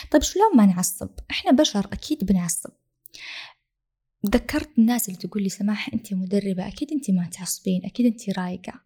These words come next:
بالعكس، أنا أقول لهم إن أنا ممكن أعصب لمن أحتاج إني أعصب، لمن أحتاج إني آخذ ردة فعل. وهذا هو الغضب الطبيعي، واللي يجي لما إحنا نتعرض لأحد هذه الثلاثة أمور. أول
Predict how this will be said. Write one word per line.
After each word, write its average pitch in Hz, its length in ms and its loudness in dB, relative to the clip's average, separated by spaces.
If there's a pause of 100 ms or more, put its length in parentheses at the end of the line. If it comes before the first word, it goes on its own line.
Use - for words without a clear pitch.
(220)
بالعكس، 262 420 -2 (240)
أنا 226 160 4
أقول 233 200 0
لهم 202 180 2
إن 196 120 2
أنا 214 460 -4
ممكن 240 460 2
أعصب 202 460 -4
لمن 349 520 0
أحتاج - 460 -4
إني 196 180 2
أعصب، 196 400 -6 (600)
لمن 262 360 6
أحتاج 214 440 -4
إني 202 300 2
آخذ 202 300 -8
ردة 190 300 -6 (120)
فعل. - 160 -14 (680)
وهذا 247 340 4
هو 220 220 0
الغضب 196 480 -2
الطبيعي، - 640 -10 (440)
واللي 302 440 8
يجي 220 300 2
لما 208 240 2
إحنا 214 260 -2
نتعرض 202 560 -6
لأحد 202 540 -4 (100)
هذه 196 440 0
الثلاثة 190 580 -6
أمور. 190 280 -6 (600)
أول 196 640 4